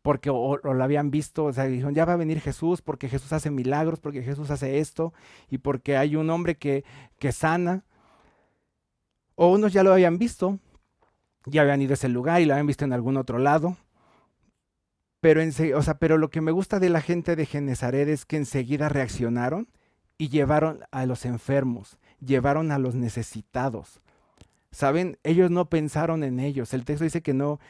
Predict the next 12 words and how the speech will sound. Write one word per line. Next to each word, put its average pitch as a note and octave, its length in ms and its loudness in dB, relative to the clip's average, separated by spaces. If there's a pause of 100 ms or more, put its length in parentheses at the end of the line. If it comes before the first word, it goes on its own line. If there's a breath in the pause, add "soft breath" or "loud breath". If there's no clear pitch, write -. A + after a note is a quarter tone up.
(240 loud breath)
que C#3 120 -4
llevaron C#3 440 2
a C#3 80 0
los A#2+ 200 -4
enfermos C#3+ 440 -4
luego, C#3 240 -2
luego, B2 460 -4 (600 soft breath)
ante C3 320 -2
los A#2+ 180 -4
pies C#3 240 -2
de C#3 80 -2
Jesucristo. A#2+ 800 -8